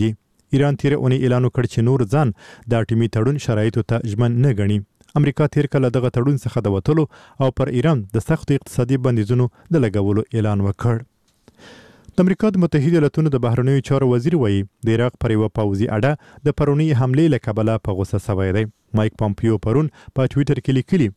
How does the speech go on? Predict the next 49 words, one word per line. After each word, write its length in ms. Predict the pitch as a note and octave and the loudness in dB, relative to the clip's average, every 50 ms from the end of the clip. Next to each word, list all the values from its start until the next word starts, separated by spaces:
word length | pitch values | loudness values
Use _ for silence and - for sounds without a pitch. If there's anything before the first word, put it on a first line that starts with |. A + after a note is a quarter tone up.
| _ _ - A#2 | _ _ -4 -2
د 120 | A2+ A#2 B2 | 0 0 2
هغو 180 | A#2 A2+ A#2 A2+ | 2 0 0 0
راپورونو 420 | A2 G#2 - A#2 A2+ A#2 A#2+ A2+ G#2+ A2 | -2 0 -2 0 0 2 2 2 2 0
له 80 | - - | -2 -2
کبله 260 | G#2+ G#2 A2 A2 G#2 - | -2 -2 0 0 -2 -2
په 120 | - F#2 F#2+ | -4 -4 -4
غوسه 220 | F#2+ - C3+ D3 D3 | -2 -2 0 0 0
دی 60 | C#3 - | 0 0
چې 80 | - C3+ - | -2 -4 -6
پکې 180 | A#2+ A2 - B2 A#2 | -4 -4 0 0 2
ویل 160 | A#2+ A2+ G#2 - | 2 0 0 -2
سوي 200 | D3+ C#3 C3+ B2+ - - - - - - - B2 | -2 0 0 -2 -2 -6 -12 -20 -18 -4 -2 0
د 80 | B2+ | 2
عراق 240 | C3 D3 D3 - - | 2 0 -2 -2 -2
پر 120 | B2+ A#2+ A#2+ | -2 0 0
یوه 140 | A#2 A2+ G2+ | 0 0 0
هوایي 260 | A2+ G#2 G#2+ A2 A#2 B2+ B2 A2+ | 0 0 0 0 0 0 -2 -2
اډه 140 | G2+ B2+ C3+ - - - - - - - | -2 -2 -2 -4 -6 -14 -20 -20 -10 -4
بله 220 | A2+ D3 D#3 C#3+ A#2+ A2 | -2 0 0 2 0 0
راکټي 440 | F#2+ - - F#2+ - G#2 G2+ F2+ | -2 -4 -4 -4 -2 -2 -2 0
حمله 260 | G2+ G2 F#2+ G2 F#2+ - | 0 0 0 0 -2 -2
سوې 180 | - G2 F#2 F#2+ F2+ G#2+ | -2 -2 -2 0 -2 -2
ده. 80 | G#2+ G#2+ - _ - _ - - | -4 -4 -10 _ -20 _ -6 -4
ښاغلي 280 | A2+ G#2 A2 A2 A2 G2 | -2 0 0 0 0 -2
پامپیو 320 | - A2 G#2 F#2+ - A#2+ A2+ G2+ | -2 -4 -4 -2 -2 0 0 0
ویلي، 340 | G#2 G2+ A2+ C#3 C#3+ C#3 B2+ - - - - - - | 0 0 2 2 0 0 -2 -6 -12 -20 -20 -6 -2
د 100 | D3+ C#3+ - | -2 0 0
ټاپیانو 340 | D3 C3 - D3 D3 D3 C3+ | -2 0 0 0 0 2 0
د 100 | C#3 C3+ A#2+ | 0 0 -2
عاجلې 280 | A2+ A2+ B2+ B2 B2 - | 0 0 0 0 0 0
شفا 260 | - A#2 - - A#2+ A2+ G#2+ F#2+ | -2 -4 -2 -2 -2 -2 0 0
غوښتنه 340 | G#2 G2+ - - D#3+ D#3 D3+ - | -2 -4 -2 -2 -2 0 0 0
کوي 180 | - C3 C3+ C#3 A#2+ - _ - - _ - C3 | 0 0 0 -2 -2 -4 _ -20 -12 _ -2 0
او 60 | C3 C3 A#2+ | 0 2 2
د 80 | B2 B2 | 2 0
عراق 180 | B2+ C3+ - - A#2+ | 0 0 -2 -2 -2
له 40 | A2+ A#2 | 0 0
حکومته 420 | A#2+ - - B2 C3 B2 - A2+ G#2 | 0 -2 -2 -2 -2 0 0 -2 0
غواړي 280 | A2+ D3 E3 D3+ A#2 G2 G2+ _ _ _ _ - | 0 0 2 0 0 -2 -4 _ _ _ _ -2
د 80 | A2 G#2+ | -2 0
هغو 140 | A2+ A#2 G#2 - | 0 -2 -2 -2
کسانو 300 | A2 F#2+ - A#2 A2 A2 - | -4 -2 0 0 0 0 -2
سره 160 | - A2 G#2+ G2 G2+ | -2 -2 0 0 0
حساب 280 | G2 - - A2 G2+ - - - | 0 0 -2 -2 -4 -4 -4 -6
کتاب 340 | A2 - - C#3+ D3 C#3+ C3+ | -4 -2 0 -2 -2 -2 -2
وکړي 240 | - - C3 B2+ - - | -2 0 -2 -2 0 0
چې 100 | C3+ B2+ A#2 - - - - - - B2 | -2 -2 -2 -4 -12 -20 -20 -12 -4 -2
د 100 | B2+ B2+ | 0 0
عراق 160 | C#3 C#3 | 0 -2